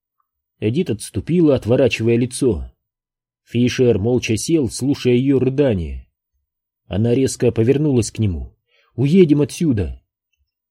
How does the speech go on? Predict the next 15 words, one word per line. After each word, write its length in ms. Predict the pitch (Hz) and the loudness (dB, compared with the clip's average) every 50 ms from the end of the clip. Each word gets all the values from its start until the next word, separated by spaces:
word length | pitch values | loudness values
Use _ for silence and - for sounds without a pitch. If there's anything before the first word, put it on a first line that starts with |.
| _ _ _ _ _ _ _ - | _ _ _ _ _ _ _ -8
Он 220 | - 95 110 131 | -4 -2 -2 -2
не 100 | 147 143 | -2 -2
пошевелился. 1040 | - 147 - - 143 135 123 107 107 104 107 101 - - 104 98 92 80 65 - _ _ _ _ _ _ _ _ _ | -4 -4 -4 -2 -2 0 2 2 2 2 0 0 -2 -2 -4 -4 -4 -4 -8 -10 _ _ _ _ _ _ _ _ _
«В 100 | _ - | _ -8
чём 280 | - - 208 196 151 151 | -4 0 2 2 2 2
дело?» 520 | 165 190 190 170 131 107 82 67 - - _ _ _ _ _ _ _ _ _ _ _ _ _ _ _ _ _ | 2 4 4 6 4 4 0 -2 -10 -16 _ _ _ _ _ _ _ _ _ _ _ _ _ _ _ _ _
«Я 600 | - 80 85 101 117 120 123 120 113 95 76 69 | -8 -4 -2 0 2 2 2 2 2 0 -2 -4
остаюсь». 880 | 85 95 107 - - - 131 139 160 165 139 107 78 - - - - _ _ _ _ _ _ _ _ _ _ _ _ _ _ _ _ _ _ _ _ | -4 -4 -6 -4 -2 0 2 4 4 4 4 2 0 -4 -8 -16 -20 _ _ _ _ _ _ _ _ _ _ _ _ _ _ _ _ _ _ _ _
Эдит 400 | - 101 101 104 110 120 - - | -4 -2 0 0 0 0 0 0
не 100 | 110 113 | -2 -2
поняла. 560 | - 131 135 143 143 139 135 101 76 67 64 - _ _ _ _ _ _ - | 0 0 0 0 2 0 0 0 -2 -4 -10 -14 _ _ _ _ _ _ -6
«Я 380 | - 95 107 117 123 127 123 110 | -2 2 4 4 4 4 4 4
войду 320 | 117 120 120 123 143 135 | 4 4 4 4 4 2
внутрь». 560 | 101 113 151 185 180 120 - 90 73 67 64 - _ _ _ _ _ _ _ _ _ _ _ _ | 4 4 4 6 4 4 2 -2 -6 -8 -10 -16 _ _ _ _ _ _ _ _ _ _ _ _
«Внутрь?» — 920 | - 73 69 69 71 73 78 82 92 127 175 214 196 - 220 147 95 69 | -20 -18 -18 -16 -14 -12 -8 -6 -2 0 0 0 2 4 2 2 2 0